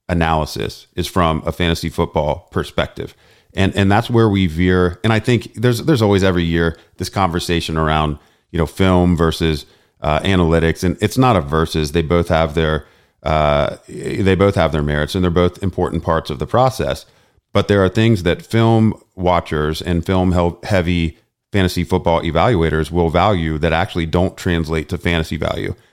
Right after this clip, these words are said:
And, and I think that's the important piece for me. I wanna balance in that feedback from the people who are really good at watching film and really good at, uh, predicting draft capital as a result of that.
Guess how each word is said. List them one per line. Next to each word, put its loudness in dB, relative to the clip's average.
And, 0
and 2
I 2
think -2
that's 0
the 0
important 0
piece -4
for -2
me. -2
I 0
wanna 2
balance 0
in 2
that -2
feedback 0
from 2
the 0
people 0
who 2
are 4
really 0
good 2
at -4
watching 0
film 2
and -2
really 2
good 2
at, -2
uh, 2
predicting 0
draft 0
capital 2
as 2
a -2
result 2
of 2
that. 2